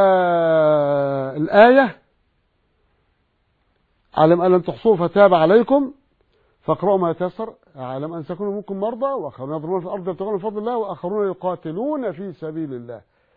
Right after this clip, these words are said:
يبقى دي إيه؟ من أكبر دلائل النبوة، لأن بعد ذلك علمنا كيف كان القتال وكيف كانت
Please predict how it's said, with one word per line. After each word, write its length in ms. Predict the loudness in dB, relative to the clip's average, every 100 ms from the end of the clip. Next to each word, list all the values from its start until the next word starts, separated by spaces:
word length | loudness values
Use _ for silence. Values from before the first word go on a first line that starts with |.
| _ -12
يبقى 180 | -10
دي 120 | -8 -8
إيه؟ 380 | -6 -4 -4 -6 _ _
من 160 | -16 -12
أكبر 340 | -12 -8 -8
دلائل 260 | -6 -8 -8
النبوة، 580 | -10 -8 -6 -4 -4 -8 _ _ _ _ -14
لأن 280 | -10 -8
بعد 200 | -6 -6
ذلك 340 | -6 -6 -6 -8
علمنا 560 | -8 -6 -6 -6 -8 -12 _ _
كيف 220 | -6 -6 -6
كان 360 | -2 0 0
القتال 560 | -4 -8 -6 -4 -4 -8 _ _ -14
وكيف 340 | -8 -6 -4
كانت 420 | -6 -2 0 -2